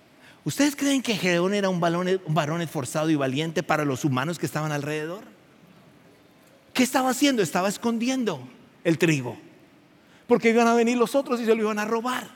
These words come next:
Pero miren lo interesante, en su debilidad,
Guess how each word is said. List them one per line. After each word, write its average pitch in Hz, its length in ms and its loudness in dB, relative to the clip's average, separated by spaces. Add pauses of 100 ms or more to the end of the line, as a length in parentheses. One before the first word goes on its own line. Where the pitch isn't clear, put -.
(1500)
Pero 190 180 2
miren 349 280 2
lo 339 80 2
interesante, 165 840 -4 (500)
en 294 240 6
su 349 240 4
debilidad, 220 760 2